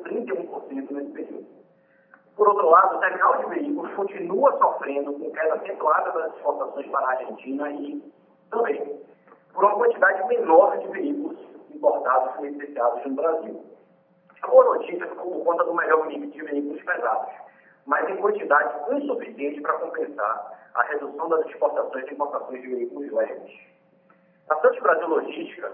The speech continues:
o impacto negativo decorre principalmente da menor captação de contêineres na margem direita do Porto de Santos, considerando-se a migração de contêineres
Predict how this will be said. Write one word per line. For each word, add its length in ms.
o 60
impacto 540
negativo 540
decorre 440
principalmente 840
da 120
menor 340
captação 580
de 120
contêineres 640
na 100
margem 340
direita 380
do 100
Porto 240
de 80
Santos, 300
considerando-se 640
a 60
migração 480
de 80
contêineres 560